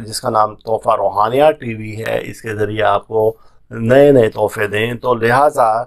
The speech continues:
वो बुर्ज, छः बुर्ज हैं जो कि इन अयाम में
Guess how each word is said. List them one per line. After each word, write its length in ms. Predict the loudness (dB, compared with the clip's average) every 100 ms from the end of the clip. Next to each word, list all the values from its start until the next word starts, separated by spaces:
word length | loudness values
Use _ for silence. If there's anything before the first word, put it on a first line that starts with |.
| -12 _ _
वो 640 | -16 -2 4 4 6 2 0
बुर्ज, 380 | -4 -4 -4 -10 -18 _ _ _ _ -20 _ -20 _ -20 -16 -6
छः 240 | 2 2
बुर्ज 320 | 4 2 0 -2
हैं 280 | 0 2
जो 160 | 4 2
कि 240 | 2 0 0 -4
इन 140 | -8 -4
अयाम 520 | -2 2 2 2 0
में 300 | -2 -2 -2